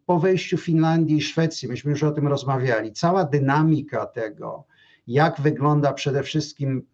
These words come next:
sytuacja geostrategiczna, e, w krajach bałtyckich i na, na wysokiej północy.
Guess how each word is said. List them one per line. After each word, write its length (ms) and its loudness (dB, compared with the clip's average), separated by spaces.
sytuacja 560 0
geostrategiczna, 1120 -4
e, 220 -2
w 60 -14
krajach 380 4
bałtyckich 800 -2
i 160 -6
na, 400 -2
na 160 -2
wysokiej 460 -6
północy. 720 -4